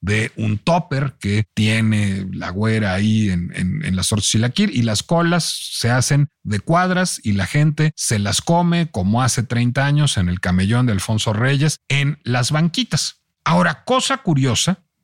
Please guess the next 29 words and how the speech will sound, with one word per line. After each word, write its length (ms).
ya 300
no 180
son 300
las 220
únicas 480
tortas 380
de 100
chilaquil 580
del 140
barrio. 360
Primero, 640
en 320
el 160
barrio 400
vecino, 580
La 160
Escandón, 760
que 140
ha 80
sido, 520
pues, 160
digamos, 480
conquistada 1000
por 320
la 100
gentrificación 920
y 20
el 120
hipsterismo 680